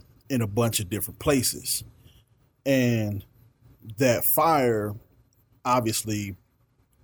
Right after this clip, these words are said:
can't be contained, especially if you building fires in a bunch of different places that don't have a strong structure. And he compared marriage to being that strong structure, or that the proper structure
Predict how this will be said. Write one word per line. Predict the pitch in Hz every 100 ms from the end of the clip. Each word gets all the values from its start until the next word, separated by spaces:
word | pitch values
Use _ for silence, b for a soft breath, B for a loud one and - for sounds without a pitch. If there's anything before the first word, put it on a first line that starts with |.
| -
can't | - 135 92
be | 120 107
contained, | - - 151 139 104 95
especially | - - 135 120 107
if | 104 110
you | 110
building | 95 117 104 90
fires | - 127 117 107
in | 101
a | 95
bunch | 95 110 -
of |
different | 110 101 92
places | - 123 117 - 98 92 b b b b b _ _ _ 107
that | 107 90
don't | 120 107
have | 92 104 85
a |
strong | - - 113 98 87
structure. | - 160 143 - - 113 - _ - - - _ _ _ _ _ - -
And | 101
he | 104
compared | 101 113 117 104 104
marriage | 143 139 120 -
to | 117
being | 98 107 104 101
that | 95 101 - -
strong | - - 143 117 110 104
structure, | - - 131 127 - 95
or | 117 104 92
that | 107 - - b b -
the | 92
proper | - 156 - 98
structure | - - 143 135 - 107 101 101